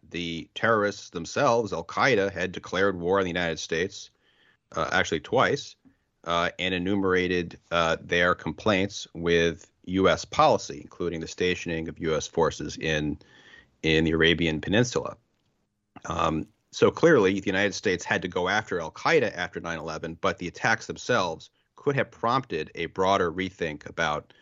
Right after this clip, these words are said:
uh, whether it was really so wise for the United States to be so, so forward in, in, um, trying to dominate regions of the world,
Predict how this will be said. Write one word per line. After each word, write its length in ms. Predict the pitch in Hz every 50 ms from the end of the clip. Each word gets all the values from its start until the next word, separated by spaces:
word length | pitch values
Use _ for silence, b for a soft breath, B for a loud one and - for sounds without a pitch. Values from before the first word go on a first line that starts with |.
| b b b b b b b b
uh, 160 | - 80 78 76
whether 280 | 82 92 95 98 98
it 60 | 85
was 160 | 78 85 - -
really 300 | 82 92 110 127 127 123
so 220 | - - 117 101
wise 600 | 95 85 92 92 90 90 90 87 82 80 - -
for 200 | - - 85 85
the 80 | 82 82
United 300 | 76 80 82 82 80 -
States 480 | - - - 82 80 80 78 - -
to 140 | - - 80
be 180 | - 82 80 76
so, 500 | - - - 85 82 82 80 78 73 - b b b b b b
so 200 | b - - 90
forward 680 | 80 - - - - 135 135 127 101 87 71 69 69 - -
in, 380 | - 80 78 78 73 71 69 - -
in, 380 | 78 78 76 76 73 71 71 73
um, 420 | 73 73 76 73 73 69 71 67 _ _ B B B B B B
trying 260 | - 98 92 85 82
to 100 | - 85
dominate 640 | 78 87 87 92 92 90 82 82 80 78 73 69 - -
regions 400 | - 82 80 73 - 76 73 71
of 140 | 78 76 76
the 80 | 76 73
world, 500 | 76 90 92 90 85 80 78 73 -